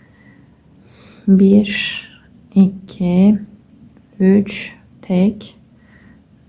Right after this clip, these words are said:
dört, beş. Bu şekilde devam ediyoruz. Bir, iki, üç. Şimdi bakın şu alttaki gördünüz mü? İkili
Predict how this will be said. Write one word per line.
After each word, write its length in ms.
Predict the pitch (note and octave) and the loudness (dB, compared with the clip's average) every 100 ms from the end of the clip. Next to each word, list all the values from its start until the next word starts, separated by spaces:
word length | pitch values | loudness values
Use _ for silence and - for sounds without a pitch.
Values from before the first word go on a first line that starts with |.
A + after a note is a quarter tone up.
| G3 | -6
dört, 460 | F3+ F3+ G3 G3+ - - _ _ _ _ - | -2 2 0 -2 -10 -20 _ _ _ _ -8
beş. 500 | - - - - - - _ _ _ _ _ - - _ _ _ _ | -6 -6 -8 -14 -16 -20 _ _ _ _ _ -20 -20 _ _ _ _
Bu 40 | |
şekilde 540 | - A3 G#3 F3+ F#3 | -10 -8 -6 -2 0
devam 380 | F#3+ F3 F3 E3+ | 2 2 0 0
ediyoruz. 680 | E3 D#3 E3 E3 E3+ G3+ - - | -2 -4 -4 -2 0 0 -4 -6
Bir, 680 | F3+ F#3+ G#3 - - - - _ _ - | -2 0 -2 -6 -12 -14 -20 _ _ -12
iki, 680 | E3 - - F3+ F3 F#3 G3+ G3+ - _ _ _ _ _ _ _ - | -10 -12 -12 -8 -2 4 4 2 -6 _ _ _ _ _ _ _ -4
üç. 600 | F3+ E3+ G3 - - - _ _ _ _ _ _ _ - _ _ _ _ | -2 -2 -4 -14 -18 -20 _ _ _ _ _ _ _ -20 _ _ _ _
Şimdi 280 | - A3 F#3 | -8 0 2
bakın 280 | F#3+ F#3+ F3+ | 2 0 -4
şu 340 | F3+ - B3+ | -4 -6 -2
alttaki 460 | A3+ G3+ G#3 G3+ - | -2 -2 -4 -8 -6
gördünüz 580 | G#3+ G#3+ A3+ C#4 G3+ - | -2 -2 0 2 2 0
mü? 80 | G#3+ | -4
İkili 680 | G#3 - G3 F3+ E3+ - | -4 -4 0 0 -2 -10